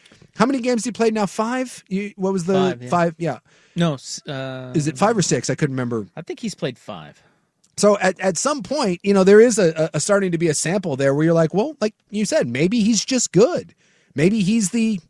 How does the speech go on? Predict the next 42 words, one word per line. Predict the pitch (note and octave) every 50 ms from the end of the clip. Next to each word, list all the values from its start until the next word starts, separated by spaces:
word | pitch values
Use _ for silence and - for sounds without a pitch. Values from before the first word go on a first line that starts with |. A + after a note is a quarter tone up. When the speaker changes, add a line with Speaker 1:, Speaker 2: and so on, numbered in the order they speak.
| _ -
Speaker 1:
maybe | A#2 D3 F3+ A3+ G#3
he's | A#3 B3 A3+
an | A#3
Speaker 2:
Yeah, | A#3 C4+ D3+ D#3
Speaker 1:
outlier." | C#3+ A2+ - - -
Speaker 2:
I | D#3
wonder | D#3 D#3+ E3
if | D#3
that | E3 C#3+ - -
changes | - C#3 C#3 C#3 C#3 C3+ A#2+ B2+
what | B2 A#2
happens | A2+ B2+ B2+ A#2+ B2 A2+
with | A2+ G#2+ - -
Garoppolo, | A#2+ A2 A2 A#2+ B2+ - G#2 G2+ G#2+ G#2+ _ _
the | C4+ E3 C3
offseason. | B2 A#2+ B2+ - - D3+ C#3 B2 C3 C3 C#3 C#3+
Speaker 1:
Well, | - F#3 F3+ F#3+ A3 A#3+ A3
and | G3 G3+ G3
I'm | F#3+ G3 G3+
going | F#3 G#3 G3+ G3 F3+
back, | F3+ F3 F3 E3
not | D#3+ F3 E3 E3 -
to | E3+
say | - - E3+
that | D#3 D3+ D3+ D#3
either | D#3+ D3+ D#3
one | D3+ D3 D3
of | D3
these | C#3+ C#3+ C3+ A#2
guys | - C#3+ C3 C3 B2+ A#2
are | C3 B2+ B2 -
phenomenal, | - - C3+ C3+ C3 B2+ B2 B2+ C3 D3+ F3+ G3 F3 _ -
but, | G#2+ - C#3+ C3 B2+ B2+ -
um, | D3 C#3+ C3+ C3 B2
Speaker 2:
Five | A#2+ A#2
starts, | A2 - A2+ G2+ G2 - - -
yeah. | G#2+ A2 _ -
Speaker 1:
five | - D#3 C3+ C3 -
starts. | - C3 A2+ A2+ - - - _ _
Uh, | - D3+ C3 B2 B2 - - - - - - - E3+ E3+ - _ _ F3 D#3 - _ _ _ _ -
Tony | - F#3+ G#3+ A3+
Romo | F#3+ E3+ D#3+ D#3+ E3+ F#3+ A3+